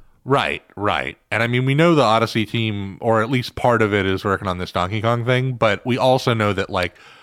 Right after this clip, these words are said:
there were, they were saying there was gonna be Odyssey one D L C. It never came. That suggests that the same thing that happened with, uh, with Breath of the Wild D L C turning into Breath of the Wild two must have happened with Odyssey.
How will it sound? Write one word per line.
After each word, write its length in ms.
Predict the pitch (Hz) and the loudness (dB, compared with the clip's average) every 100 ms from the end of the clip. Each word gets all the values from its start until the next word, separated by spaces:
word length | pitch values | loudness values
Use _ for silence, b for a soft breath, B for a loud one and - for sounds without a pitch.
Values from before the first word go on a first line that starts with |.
| B B B _ | B B B _
there 260 | 127 123 117 | -2 2 4
were, 220 | 110 101 | 2 2
they 140 | 113 | -2
were 140 | 98 98 | -2 -4
saying 460 | - 120 110 107 104 | -2 0 0 -2 -2
there 140 | 107 | 0
was 180 | 104 101 | 0 -2
gonna 200 | - 104 | -2 -4
be 400 | 92 98 98 98 - | -2 -2 -2 -4 0
Odyssey 400 | 95 95 - 101 | 0 0 -4 -4
one 320 | 95 95 95 | -2 -2 -2
D 140 | 95 95 | -2 0
L 140 | 90 | -2
C. 380 | - 98 95 101 | -4 -4 -4 -6
It 120 | 113 101 | -8 -6
never 260 | 95 95 | -4 -4
came. 520 | 92 110 127 151 156 147 _ | -4 -4 -2 -2 -4 -10 _
That 160 | 107 104 | -2 -2
suggests 460 | - 104 101 92 - | -6 -2 -2 -2 -4
that 220 | 104 - b b b b | -4 -4 b b b b
the 140 | 113 120 | -6 -4
same 320 | - 107 107 | -2 -4 -4
thing 280 | 95 107 104 | -6 -6 -6
that 120 | 104 | -4
happened 480 | 104 101 104 95 98 | -2 -2 -2 -8 -4
with, 280 | 98 90 101 | -4 -4 -4
uh, 460 | 95 92 92 101 - | -2 -2 -2 -4 -6
with 340 | 113 101 - - | -6 -6 -6 -14
Breath 240 | 135 113 | -2 0
of 80 | 110 | 0
the 60 | 98 | 0
Wild 320 | 143 180 147 | 4 4 4
D 80 | 131 | 2
L 100 | 120 | 2
C 180 | - 113 | 0 -4
turning 260 | - 117 110 | -2 -4 -4
into 300 | 104 104 101 B B B B _ | -4 -4 -4 B B B B _
Breath 200 | 123 98 | 0 0
of 60 | 107 | 0
the 80 | |
Wild 320 | 113 107 98 98 | 2 2 2 0
two 260 | 127 113 | 2 2
must 260 | 101 107 - | 0 -2 -2
have 80 | 95 | -2
happened 400 | 104 95 98 95 | -2 0 -2 -2
with 140 | 92 | 0
Odyssey. 440 | 95 95 - 98 | 0 0 -2 -6